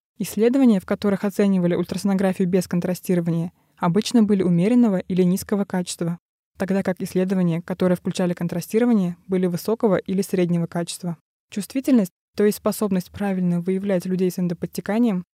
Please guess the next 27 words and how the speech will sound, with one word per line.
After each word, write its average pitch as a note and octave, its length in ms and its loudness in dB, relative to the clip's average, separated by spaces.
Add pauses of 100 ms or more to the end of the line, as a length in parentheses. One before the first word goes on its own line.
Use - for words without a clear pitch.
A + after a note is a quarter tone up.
составила A3 540 -2
восемьдесят F#3 360 -2
два F#3 140 0
процента F3+ 720 -4
для F3 260 0
ультрасонографии F3+ 920 -2 (160)
без G3 220 2
контрастирования G#3+ 800 0 (360)
и F#3+ 300 0
девяносто F#3 400 -4
четыре F#3 320 0
процента A#3 560 2
для F#3 320 0
ультрасонографии F3+ 720 0
с - 80 -4
контрастированием. F3 800 0 (300)
Что - 220 0
касается A3 400 0
специфичности, G#3+ 880 0 (460)
то G3+ 80 0
есть G3+ 120 2
способности G#3 500 2
теста G3 320 -4
правильно F#3+ 520 0
исключать F3+ 520 -2
наличие F#3+ 380 0
эндоподтекания, F#3+ 840 0